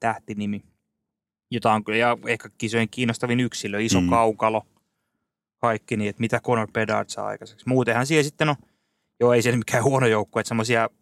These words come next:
Speaker 1: ihan laatuukkoja N H L:stä, mutta ne on semmosia kakkos-, kolmosketjun pelaajia, Brandon Taineviä, Buntingia ja Mangia Baneja, Dawson Merceria ja Adam Fantilli, Dylan Cousins.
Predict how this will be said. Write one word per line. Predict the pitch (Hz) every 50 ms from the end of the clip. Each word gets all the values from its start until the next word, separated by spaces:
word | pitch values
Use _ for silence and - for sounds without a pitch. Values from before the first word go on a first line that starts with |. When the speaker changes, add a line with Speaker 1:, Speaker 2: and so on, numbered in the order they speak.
| - - - 117
Speaker 1:
ihan | 123 123 117 120
laatuukkoja | 127 127 - 123 127 127 _ - 127 113 110 113
N | 113
H | 110 110 107
L:stä, | 104 104 - -
mutta | 110 110 107
ne | 110
on | 113 131
semmosia | 117 120 135 143 127
kakkos-, | - 139 - - 123 -
kolmosketjun | - 127 131 127 120 110 - - 107 - 113 104
pelaajia, | - 110 107 104 104 104 101 101
Brandon | - 107 107 104 104 104 104
Taineviä, | - 107 107 104 104 107 104 104 107 104 104 101 _ _ -
Buntingia | 110 110 104 104 _ - 113 104 107 107 107 107 104 104
ja | 101 101 98 -
Mangia | 110 107 104 104 - 110 107 104
Baneja, | 101 - 107 107 107 107 107 107 104 104 107
Dawson | 98 101 107 104 107 113 110
Merceria | 107 107 107 104 _ - - 107 107 104 107 104 104
ja | 101 101 _ _ _ _ _ _ _ _ _ -
Adam | - 117 120 113 104
Fantilli, | - 110 107 104 101 - 113 113 113 113 113 113 113 107
Dylan | 113 110 110 110 107
Cousins. | - - 113 110 110 107 107 -